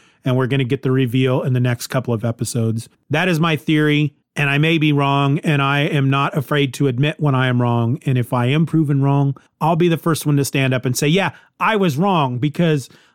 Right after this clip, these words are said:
I, I, I won't be angry about it because I have faith in the people who have made this show that whatever happens is gonna be freaking good.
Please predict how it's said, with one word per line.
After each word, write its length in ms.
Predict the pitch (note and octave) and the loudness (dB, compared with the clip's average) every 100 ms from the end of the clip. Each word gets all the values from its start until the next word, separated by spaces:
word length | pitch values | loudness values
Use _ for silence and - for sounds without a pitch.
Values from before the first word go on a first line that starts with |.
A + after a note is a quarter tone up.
| - | -4
I, 320 | F3 F#3+ G3+ | -2 -2 -4
I, 200 | F3+ G#3 - | -2 -2 0
I 140 | G3+ | 0
won't 260 | G#3+ A3 F#3 | 0 0 0
be 140 | F#3+ | 0
angry 460 | - G#3 B3+ A3 E3 | 0 -2 0 2 0
about 260 | C#3 C3+ | 0 0
it 120 | D3 D#3+ | 0 -2
because 300 | C#3+ D3+ C#3+ | -2 -2 0
I 140 | C#3+ | 0
have 220 | C#3+ A#2+ | 0 -2
faith 360 | - C3 B2 - _ _ _ | -2 -2 -2 -6 _ _ _
in 120 | C#3+ | -2
the 80 | C3+ | 0
people 340 | D3 C3 B2+ | -2 0 0
who 140 | C3+ C3 | 2 0
have 100 | A2+ | 0
made 260 | C3+ C#3+ | 0 0
this 140 | C3 A#2+ | -2 -2
show 420 | C#3 B2 A#2+ A#2 _ _ _ | -2 0 0 -2 _ _ _
that 240 | C3 C3 | -2 0
whatever 380 | C#3 D3 G3+ G3+ | 0 0 0 0
happens 460 | D3+ D#3 D3 C#3+ C3+ | 0 0 0 0 0
is 120 | B2 | -2
gonna 180 | C3+ C3 | -2 0
be 240 | B2 B2 | 0 0
freaking 540 | D3 - D#3 C#3+ C#3 A#2+ | -2 -4 -2 0 0 0
good. 380 | B2 A#2+ A#2 | 0 -2 -4